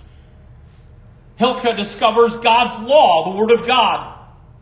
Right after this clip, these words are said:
See, here Josiah started reigning at the age of eight. He's dedicated to the Lord.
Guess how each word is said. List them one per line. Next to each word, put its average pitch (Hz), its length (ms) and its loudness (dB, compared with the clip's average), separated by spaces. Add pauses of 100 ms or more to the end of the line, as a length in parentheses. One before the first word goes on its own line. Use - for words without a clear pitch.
(540)
See, 233 180 -4
here 277 220 -2
Josiah 269 580 -2
started 226 420 -2
reigning 220 680 -6 (500)
at 190 100 -8
the 220 140 -2
age - 220 0
of 254 80 -6
eight. 254 340 -2 (2000)
He's 208 140 -12
dedicated 269 600 -2
to - 40 -10
the 254 100 -8
Lord. 247 520 0